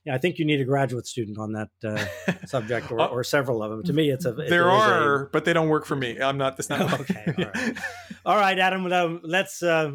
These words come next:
Speaker 1: let's leave it there. This is officially by far our longest podcast, and we could go on
Speaker 2: Wow. Okay.
Speaker 1: for a long time, I can tell. But thank you so much, uh, Doctor Adam Sobel of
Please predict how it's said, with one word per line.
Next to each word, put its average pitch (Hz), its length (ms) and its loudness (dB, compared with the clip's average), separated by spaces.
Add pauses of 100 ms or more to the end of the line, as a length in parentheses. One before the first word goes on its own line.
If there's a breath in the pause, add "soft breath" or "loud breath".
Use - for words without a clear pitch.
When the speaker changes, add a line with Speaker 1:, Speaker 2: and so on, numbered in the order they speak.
Speaker 1:
let's 165 300 -2
leave 160 240 2
it 139 100 -2
there. 147 320 2
This 147 260 -2
is 147 200 0
officially 165 800 -2 (180)
by 143 180 0
far 156 460 2
our 127 340 -4 (120)
longest 139 440 -4
podcast, 135 600 -4
and 127 80 -10
we 117 80 -10
could 123 140 -18
go 123 180 -6
on 123 220 -8 (180 loud breath)
Speaker 2:
Wow. 135 380 -2
Okay. 139 120 -6
Speaker 1:
for 131 160 4
a 123 60 0
long 131 260 0
time, 120 320 -4
I 120 80 -8
can 117 160 -10
tell. 110 220 -6
But 110 160 -12
thank 175 220 0
you 151 40 -4
so 165 120 -4
much, 165 420 0
uh, 139 180 4 (160)
Doctor 143 260 -2
Adam 135 260 -2
Sobel 131 460 -2
of 120 80 -10